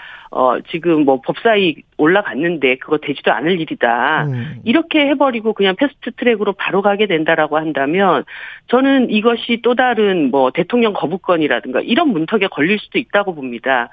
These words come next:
Speaker 1: 그러니까,
Speaker 2: 예.
Speaker 1: 어, 대통령이 거부권을 행사할 수 없을 정도의 우리의 명분을 쌓아나가는 과정, 이것이 이제 첫 단추가 열렸기 때문에 여기에서 우리가 그 국민의힘을 훨씬 더, 더 압박할 수 있는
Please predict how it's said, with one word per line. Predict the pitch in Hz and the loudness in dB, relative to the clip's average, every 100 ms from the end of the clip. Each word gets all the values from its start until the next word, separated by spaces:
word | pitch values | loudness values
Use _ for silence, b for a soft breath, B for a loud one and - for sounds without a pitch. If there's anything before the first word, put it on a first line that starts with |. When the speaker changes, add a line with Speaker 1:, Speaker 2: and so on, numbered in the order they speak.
| B 170 | B -4
Speaker 1:
그러니까, | 131 120 117 | 0 2 0
Speaker 2:
예. | 175 B B | -4 B B
Speaker 1:
어, | - 139 135 | -4 0 0
대통령이 | 160 196 302 294 277 262 254 262 | -2 -2 0 2 2 2 2 0
거부권을 | - 165 247 247 240 247 | 0 -2 -2 0 0 0
행사할 | 294 294 285 | 0 2 0
수 | 262 | 0
없을 | - 269 269 247 | -2 0 -2 -2
정도의 | 247 233 226 220 | 0 0 2 2
우리의 | 151 175 170 - _ | 2 0 0 -2 _
명분을 | 147 156 208 240 226 | -2 0 0 0 -2
쌓아나가는 | - 254 254 170 165 160 | 0 0 2 0 0 -2
과정, | - 135 147 | -2 -2 0
이것이 | 139 196 262 247 | 0 0 0 0
이제 | 190 175 | -2 -4
첫 | - - | -4 -2
단추가 | 285 269 226 | -2 -2 -2
열렸기 | 123 127 202 226 - | 2 2 2 0 -4
때문에 | - 135 131 180 208 110 B B B B | -2 -2 -2 0 0 0 B B B B
여기에서 | 175 220 285 285 285 | -2 0 2 0 0
우리가 | 196 143 160 165 156 147 - | -2 -4 -2 2 2 0 -6
그 | 143 123 120 57 - _ | -4 0 0 -2 -8 _
국민의힘을 | - 208 226 208 180 | 0 2 2 2 2
훨씬 | 170 330 - 311 | 0 -2 0 0
더, | 240 | 0
더 | 151 | 0
압박할 | - - 247 233 | -2 -4 -4 -6
수 | - 208 | -4 -4
있는 | 147 131 131 151 139 | -2 0 2 2 0